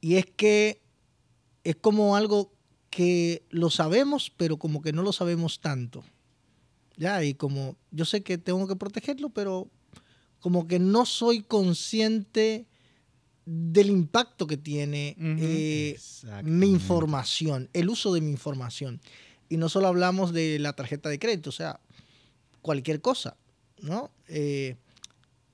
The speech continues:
Speaker 1: yo una vez en una entrevista comentaba que la cédula de identidad era el documento más prostituido. Y es que,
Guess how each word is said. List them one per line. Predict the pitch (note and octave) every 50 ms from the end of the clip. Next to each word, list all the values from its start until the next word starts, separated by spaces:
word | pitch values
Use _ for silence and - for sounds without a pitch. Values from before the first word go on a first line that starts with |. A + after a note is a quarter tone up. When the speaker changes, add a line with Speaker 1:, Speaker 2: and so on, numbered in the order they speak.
| _ _
Speaker 1:
yo | - E3 C#3+
una | D3+ E3+ F3+ F3+ F3+
vez | F#3+ F#3 -
en | G3 F#3
una | F#3 F#3
entrevista | F#3+ F#3 - G3 F#3 G3 F3+ - - F#3+
comentaba | F#3+ G3 F3+ F#3 F#3 F3+ - F#3+ F#3+ F#3+ F3+ F3 F#3 G3+ F#3+ - _ _ _ _ _ _ _ _ _ _ _ _ _ _ _ _ - - - _ _ _ _ _ _ _
que | - D3+ D3+ D3+ D3+ D3 D3 D3 D3 C#3+ - _ _ _ _ _
la | - D3 C#3+ C#3+ C3+
cédula | - - G#3 A3 A3+ G#3+ G3 F3 E3+ E3+ E3+
de | E3 D#3+
identidad | E3 E3+ F3 F#3 F3+ G3 F#3 E3+ D#3+ E3 E3+ F3 - - _ _ _ _ -
era | D#3 D3+ D#3 E3 E3+ E3+ E3+ F3
el | F3 F3 F3 F3 F3 F3 E3+ E3+ E3 -
documento | E3 D3+ D3+ D#3+ F3+ E3 - E3+ E3 E3+ F#3 G3+ G#3 G#3 - G#3 F3+
más | E3 E3+ F3+ F#3 F3 - - - _ _ _ _ _
prostituido. | G#3+ G#3 G3 - - - G#3+ F#3+ - F3+ D3+ D#3+ G3+ B3+ B3+ A3 D3+ B2 - - _ _ _ _ _ _ _ _ _ _ _ _ _ _ _ _ _ _ _ _
Y | - D#3+ D#3
es | D#3+ D#3
que, | - _ - G3+ G#3 G3+ G#3 G#3+ G#3+ A3 A3 -